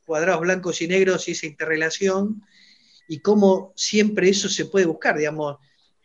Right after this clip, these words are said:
hay de todo, y buscar los complementos, los puentes es algo que yo y todos los hermanos, Pablo, y que nos acompaña, lo tenemos, eh, recontra grabado en,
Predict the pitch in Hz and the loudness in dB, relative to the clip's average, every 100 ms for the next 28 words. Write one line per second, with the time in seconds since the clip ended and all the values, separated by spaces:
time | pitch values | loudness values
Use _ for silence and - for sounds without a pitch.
0 | _ _ _ - 175 226 202 - 285 269 | _ _ _ -8 2 4 4 2 2 2
1 | 240 - 165 165 - 254 240 - 175 190 | 0 -4 -6 -4 -2 0 0 0 -2 2
2 | 196 202 160 147 147 156 - 214 226 220 | 2 2 0 -4 -2 -4 -2 -2 0 0
3 | 226 165 - 185 185 170 151 143 - _ | -2 -4 -4 -4 -2 -2 -2 -4 -10 _
4 | _ _ _ _ _ - 147 - - 196 | _ _ _ _ _ -12 -10 -8 2 6
5 | 208 160 - 185 175 156 147 139 143 - | 6 4 2 2 2 2 0 -2 -4 -6
6 | 156 180 208 196 170 151 143 - 165 170 | -4 2 2 2 0 -2 -6 -8 -4 -2
7 | 165 151 143 139 135 _ _ _ _ _ | 0 0 -2 -6 -12 _ _ _ _ _
8 | 147 147 143 151 147 151 143 185 214 156 | -14 -12 -10 -8 -6 -8 -2 0 0 0
9 | 143 175 185 165 151 143 - - - 135 | -2 -2 -2 -2 -2 -4 -8 -12 -14 -16
10 | 139 143 - 208 220 185 160 160 190 185 | -12 -12 -6 -4 0 0 0 0 2 0
11 | 160 165 156 | -2 -6 -14